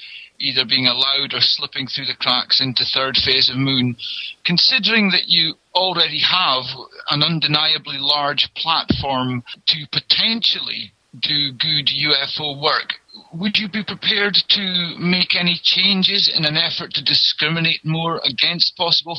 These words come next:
fakes, possibly getting the, the, the maybe good ones analysed properly by professional video analysts, not video makers, video analysts, people who can really go down to the pixels and, you know,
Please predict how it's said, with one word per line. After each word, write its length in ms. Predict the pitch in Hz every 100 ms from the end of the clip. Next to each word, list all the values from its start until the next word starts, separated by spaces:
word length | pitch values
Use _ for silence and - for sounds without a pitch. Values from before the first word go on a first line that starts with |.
| -
fakes, 360 | 180 151 - - - - -
possibly 480 | - 175 - 147 156
getting 400 | 139 151 151 147
the, 160 | 143 139 131
the, 320 | 143 135 117 - -
the 160 | 135 143
maybe 420 | 139 151 143 147
good 340 | 123 160 147 -
ones 400 | 156 151 147 - - 156
analysed 680 | 151 156 151 151 160 - -
properly 440 | 170 160 170 170
by 380 | 151 143 139 131 -
professional 840 | 139 - 147 139 151 135 139 117 113
video 400 | 143 151 135 - 135
analysts, 600 | 147 151 151 151 - 147
not 240 | 156 139
video 260 | 165 151 139
makers, 500 | 147 143 135 123 120
video 280 | 147 151 123 -
analysts, 720 | 151 151 143 139 143 - - - - - -
people 280 | 160 143 147
who 80 | 143
can 220 | 139 139
really 320 | 151 151 139
go 160 | 135 131
down 360 | 147 156 151 -
to 260 | 143 135 -
the 80 | 135
pixels 680 | - - - 147 147 123
and, 220 | 139 135 113 - -
you 80 | -
know, 120 | 127